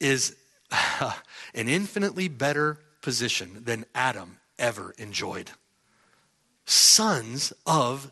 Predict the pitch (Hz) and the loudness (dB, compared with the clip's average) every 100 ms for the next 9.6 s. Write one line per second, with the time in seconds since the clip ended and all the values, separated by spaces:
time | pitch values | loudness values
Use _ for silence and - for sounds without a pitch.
0 | _ - 156 196 - - - - _ _ | _ -4 -2 0 -2 -4 -8 -16 _ _
1 | _ - - - - - - - - - | _ -20 -20 -20 -20 -20 -20 -20 -20 -20
2 | - _ _ _ _ - 135 160 139 127 | -20 _ _ _ _ -6 0 4 4 2
3 | - - 202 214 202 - 180 180 - - | 0 0 2 4 2 2 2 2 2 0
4 | 104 87 - _ - 160 127 160 - - | -6 -8 -20 _ 0 0 2 0 2 0
5 | - 143 139 - - 196 214 220 226 226 | 0 -2 -4 -6 2 4 6 6 2 -2
6 | 220 - - _ 202 180 - 139 131 135 | -6 -12 -20 _ 0 2 2 -2 -2 -6
7 | - - 247 269 285 277 - - - - | -8 2 4 6 4 4 0 -4 -6 -2
8 | - - - - 208 233 240 233 - - | -2 -2 -10 0 4 4 2 -4 -8 -12
9 | _ _ 185 214 226 226 | _ _ 2 2 2 -4